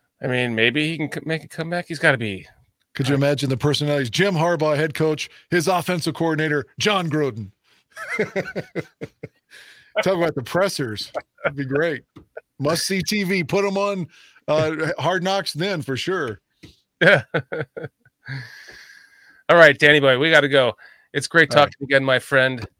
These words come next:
Speaker 1: Guys in
Speaker 2: Let's
Speaker 1: chat.
Speaker 2: do it next Monday, and hopefully we'll have a win to talk about.
Speaker 1: We'll see you next Monday at ten P M Eastern time. We'll be talking about a win over the,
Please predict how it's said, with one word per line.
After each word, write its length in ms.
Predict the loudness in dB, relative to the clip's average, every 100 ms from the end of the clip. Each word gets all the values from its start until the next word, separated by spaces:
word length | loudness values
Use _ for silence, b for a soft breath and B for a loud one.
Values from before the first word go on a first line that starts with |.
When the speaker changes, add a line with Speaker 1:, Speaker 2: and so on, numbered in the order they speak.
| _ 2
Speaker 1:
Guys 260 | 4 4
in 60 | 0
Speaker 2:
Let's 120 | 2
Speaker 1:
chat. 160 | 6 6
Speaker 2:
do 60 |
it 80 | 4
next 260 | -2 -4 -4
Monday, 640 | -4 0 0 0 0 -2
and 100 | -2
hopefully 280 | -4 -2 -2
we'll 160 | 0
have 160 | 0 -2
a 60 | -4
win 380 | -2 -2 -4 -6
to 100 | -6
talk 320 | -6 -6 -10
about. 420 | -12 -12 -12 -12
Speaker 1:
We'll 180 | -4 -4
see 320 | -2 -2 0
you 120 | 0 0
next 300 | 0 0 0
Monday 400 | 0 2 2 2
at 240 | 0 -4
ten 240 | -4 -4
P 180 | -4 -2
M 140 | 0 0
Eastern 320 | -2 -2 0
time. 500 | 2 4 4 4 -2
We'll 200 | -2 -2
be 80 | 2
talking 320 | 2 2 0
about 260 | 2 2
a 60 | 0
win 320 | 0 0 0
over 180 | -2 -2
the, 180 | -4